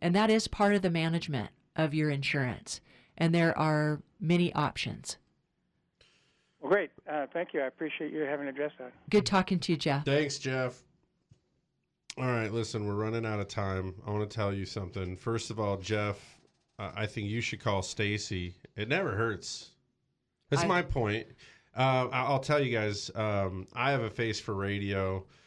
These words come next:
Speaker 3: Um, that means that I'm not super attractive, and it's not all about the tie and all that kind of stuff. Stacy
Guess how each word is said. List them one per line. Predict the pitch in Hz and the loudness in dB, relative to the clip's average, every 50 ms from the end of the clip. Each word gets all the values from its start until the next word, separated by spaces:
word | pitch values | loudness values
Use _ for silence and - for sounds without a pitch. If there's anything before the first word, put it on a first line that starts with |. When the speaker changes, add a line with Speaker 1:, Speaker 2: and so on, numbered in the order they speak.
| _ _ _ _ _ - | _ _ _ _ _ -6
Speaker 3:
Um, | 95 95 92 92 92 92 92 90 90 90 90 87 - _ - - _ _ _ _ _ _ _ _ _ _ _ _ _ _ _ - - | -4 -2 0 0 0 0 0 -2 -2 -4 -6 -10 -14 _ -20 -20 _ _ _ _ _ _ _ _ _ _ _ _ _ _ _ -8 -2
that | 113 110 107 - | -2 -2 0 0
means | 107 104 98 98 98 92 90 | -2 -2 0 0 -2 -2 -2
that | 95 95 92 90 95 95 - | -2 0 0 0 -2 -4 -4
I'm | - 95 92 98 | -4 -4 -2 -2
not | 95 92 90 95 - - | -2 -2 -2 -4 -6 -10
super | - - - - 120 107 101 - 110 98 | -16 -12 -8 -4 -4 -4 -2 -2 -2 -2
attractive, | 87 - - - - 92 90 90 87 - - - 92 90 90 90 87 87 | -2 -4 -6 -4 -2 0 0 0 -2 -4 -4 -4 -2 0 0 0 -2 -2
and | 95 87 90 | -2 -4 -4
it's | 87 - - | -6 -6 -6
not | 110 98 92 90 | -4 -2 -2 -2
all | 90 90 90 90 | -2 -2 -2 -2
about | 87 85 90 85 - | -2 -2 -4 -4 -4
the | - 95 | -6 -10
tie | - - - 95 90 87 87 87 87 | -10 -8 -4 -2 -2 0 0 0 -2
and | 87 85 | -2 -4
all | 85 85 85 | -4 -4 -4
that | 87 87 87 - | -4 -4 -6 -6
kind | - 90 85 | -8 -6 -6
of | 82 | -6
stuff. | - - - - 82 78 80 - - - _ _ _ _ _ _ _ _ _ _ _ _ _ _ _ _ _ _ _ | -8 -10 -8 -6 -6 -6 -8 -10 -14 -20 _ _ _ _ _ _ _ _ _ _ _ _ _ _ _ _ _ _ _
Stacy | - - - 151 170 202 202 202 - 127 117 117 117 131 143 139 | -10 -2 2 2 2 2 2 0 -2 0 0 0 0 0 -2 -4